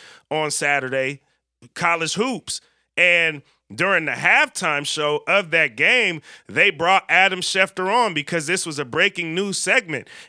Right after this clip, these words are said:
And they asked Adam Schefter during this halftime segment, uh, obviously to speak about Tom Brady's retiring, his legacy, so on and so forth.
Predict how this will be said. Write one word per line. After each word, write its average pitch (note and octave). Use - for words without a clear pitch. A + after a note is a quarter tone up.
And D#3
they D#3+
asked B3+
Adam E3+
Schefter E3+
during F#3
this F#3
halftime F3+
segment, F3
uh, C3+
obviously F3
to D#3
speak E3+
about E3+
Tom E3
Brady's E3
retiring, E3+
his C3+
legacy, E3
so E3
on D#3+
and C#3+
so F#3
forth. D3+